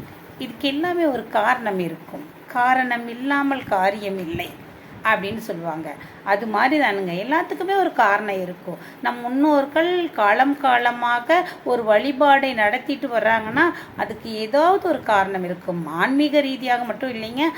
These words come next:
அறிவியல் ரீதியாகவும் இருக்கும். அறிவியலை சொன்னா நம்ம சீக்கிரமா நம்ப மாட்டோம். அதனால என்ன சொல்லுவாங்கன்னா, இறை வழிபாடோட ஆன்மீகத்தோடு கொண்டு போயிருப்பாங்க. ஆ, அறிவியல் அப்படின்னு பார்க்கும்போது, இந்த மார்கழி மாதத்துல பார்த்தீங்கன்னா, ஓசோன்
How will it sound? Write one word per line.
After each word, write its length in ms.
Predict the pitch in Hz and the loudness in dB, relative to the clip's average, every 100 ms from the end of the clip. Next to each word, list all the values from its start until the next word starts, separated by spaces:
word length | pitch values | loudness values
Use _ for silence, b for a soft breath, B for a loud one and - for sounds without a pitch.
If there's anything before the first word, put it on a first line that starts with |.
| B B | B B
அறிவியல் 440 | 202 269 311 294 | 2 4 2 2
ரீதியாகவும் 500 | 254 233 254 240 247 | 0 -4 0 0 0
இருக்கும். 360 | 185 - 170 165 B B | -8 -6 -6 -6 B B
அறிவியலை 500 | 247 294 330 302 294 | 2 4 4 4 2
சொன்னா 280 | - 285 311 | 0 0 2
நம்ம 220 | 294 233 | 2 0
சீக்கிரமா 440 | - 269 285 269 262 | -6 -4 -2 0 -2
நம்ப 220 | 196 226 | -2 -4
மாட்டோம். 300 | 220 208 254 | -2 2 2
அதனால 280 | 214 233 247 | 2 0 -2
என்ன 160 | 226 | -4
சொல்லுவாங்கன்னா, 540 | 226 254 220 214 220 294 311 B B | -6 -2 -2 -2 0 -2 -2 B B
இறை 340 | 220 226 285 294 | -2 0 4 4
வழிபாடோட 640 | 262 247 240 226 220 202 | 2 2 2 4 4 4
ஆன்மீகத்தோடு 880 | 190 220 294 330 311 302 254 233 269 | 4 4 6 4 4 2 0 -4 -4
கொண்டு 260 | 233 190 196 | -4 -4 -4
போயிருப்பாங்க. 640 | 190 180 175 175 170 170 160 151 B B B B B 247 | -4 -4 -6 -4 -4 -4 -6 -10 B B B B B -4
ஆ, 320 | 254 254 - - | -2 -2 -4 2
அறிவியல் 580 | 277 349 359 370 330 233 | 4 4 4 4 4 2
அப்படின்னு 180 | 262 - | -4 0
பார்க்கும்போது, 420 | 240 - 220 269 | -2 -2 -4 -2
இந்த 140 | 269 220 | 0 0
மார்கழி 640 | 190 220 269 285 269 247 | 0 0 2 0 0 -2
மாதத்துல 460 | 196 196 196 220 226 | -2 -2 -4 -6 -4
பார்த்தீங்கன்னா, 500 | 208 175 190 208 269 B B - | -4 -4 -6 -2 -4 B B 2
ஓசோன் 540 | 285 349 302 339 294 | 4 4 4 2 2